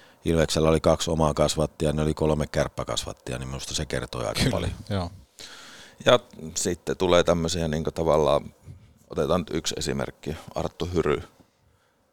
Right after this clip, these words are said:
Speaker 3: on, on pelannut tässä Oulun alueella juniorivuotensa, onko Laaserin kasvatti sieltä puolelta ja tullut Kärppiin U kahdeksantoista vaiheessa, niin valittu, valittu joukkueeseen, eikä ollut semmoinen niinku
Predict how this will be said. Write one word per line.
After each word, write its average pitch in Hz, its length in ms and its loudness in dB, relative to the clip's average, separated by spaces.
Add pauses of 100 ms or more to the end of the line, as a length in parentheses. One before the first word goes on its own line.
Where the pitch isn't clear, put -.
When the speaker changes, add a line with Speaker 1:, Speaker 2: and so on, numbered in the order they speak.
(180)
Speaker 3:
on, 73 280 -2
on 80 160 -4
pelannut 76 460 0
tässä 76 300 -4 (300)
Oulun 73 340 0
alueella 80 400 2
juniorivuotensa, 80 1120 -2 (880)
onko - 340 -6 (360)
Laaserin 76 480 -2
kasvatti - 460 -6
sieltä 65 300 -2
puolelta 73 540 -4
ja 67 140 -4
tullut 71 320 -8
Kärppiin - 680 -6 (800)
U 85 120 -2
kahdeksantoista 73 800 0
vaiheessa, 76 520 2
niin 71 240 -2 (440)
valittu, 82 540 0
valittu 85 380 2
joukkueeseen, 78 760 2
eikä 65 200 2
ollut 82 280 2
semmoinen 80 400 -2
niinku 78 160 -2